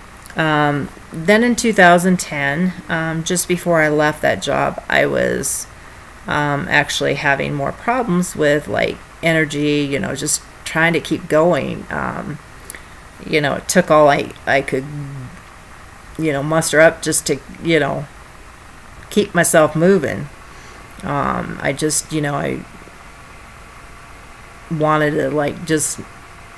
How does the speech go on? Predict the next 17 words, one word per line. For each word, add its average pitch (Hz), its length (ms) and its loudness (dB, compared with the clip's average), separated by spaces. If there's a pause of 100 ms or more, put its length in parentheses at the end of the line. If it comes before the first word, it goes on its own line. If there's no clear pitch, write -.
(600)
not 151 260 0
even 135 240 -2
be 151 220 2
on 131 140 -4
my 107 160 -6
feet 147 300 -4
at 135 100 -4
all. 139 340 0 (680)
Um, 151 380 6
I 156 120 4
went 185 240 4
to, 165 640 4 (400)
um, - 560 -8 (3500)
you 160 520 0
know, 147 240 4
uh, - 440 -2 (300)
um, 147 540 2